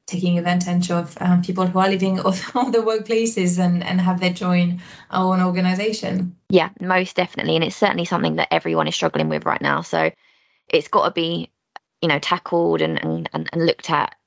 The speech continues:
Speaker 2: in different ways to, I guess, improve the situation.
Speaker 1: Yeah, and, um, ultimately, I don't, I don't think generally what people want is, is very complicated. I think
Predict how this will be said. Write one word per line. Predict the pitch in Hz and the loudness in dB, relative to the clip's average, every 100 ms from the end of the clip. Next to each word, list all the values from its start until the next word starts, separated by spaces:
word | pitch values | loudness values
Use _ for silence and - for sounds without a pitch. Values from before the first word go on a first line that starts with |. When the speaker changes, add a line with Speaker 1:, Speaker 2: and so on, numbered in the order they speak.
| _ | _
Speaker 2:
in | 165 160 | -2 0
different | 156 - - | 0 -2 0
ways | 160 143 143 - | 0 0 -4 -6
to, | - 156 151 | -2 0 0
I | |
guess, | 143 151 - - - - _ _ | -2 -4 -6 -14 -20 -20 _ _
improve | - 165 - 165 151 | -6 -2 2 2 2
the | |
situation. | 165 - - - 165 - 165 180 _ | -4 -4 -2 -2 0 0 0 -2 _
Speaker 1:
Yeah, | 254 262 262 | -8 -6 -6
and, | 262 277 | -6 -4
um, | 262 254 233 | 0 0 0
ultimately, | 247 254 240 202 190 | 0 0 0 -2 0
I | 185 | 2
don't, | 180 180 | 2 0
I | 180 | 0
don't | 185 180 | -2 -2
think | - 180 170 - - _ | 0 0 0 -8 -16 _
generally | - 180 175 170 170 | -2 2 2 0 0
what | 175 175 | 0 2
people | 185 175 170 | 2 0 0
want | 165 165 160 - - | 2 2 2 -2 2
is, | 170 160 - | 4 4 2
is | 180 | -2
very | 175 160 156 | 2 2 2
complicated. | 160 143 - 190 185 175 165 160 | -4 -2 2 4 2 0 2 2
I | - | -2
think | - 165 147 - | -2 -2 -2 -10